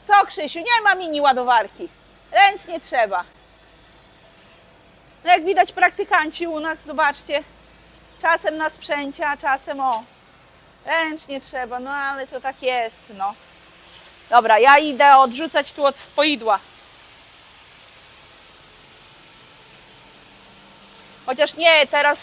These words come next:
przy poidle tu pójdziemy najpierw od ścian. Tu pod to wiato mamy sztuki, które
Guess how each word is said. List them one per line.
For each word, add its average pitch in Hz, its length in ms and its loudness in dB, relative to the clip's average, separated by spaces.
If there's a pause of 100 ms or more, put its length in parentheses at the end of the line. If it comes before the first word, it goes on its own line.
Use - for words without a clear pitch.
(100)
przy 294 200 -8
poidle 285 460 -4 (1300)
tu 262 120 -8
pójdziemy 185 520 -10
najpierw 175 360 -14 (260)
od - 140 -14
ścian. 214 360 -4 (3750)
Tu 415 120 2
pod 370 300 8
to 320 120 8
wiato 349 460 10 (580)
mamy 359 320 0
sztuki, 330 460 -4 (760)
które 403 280 8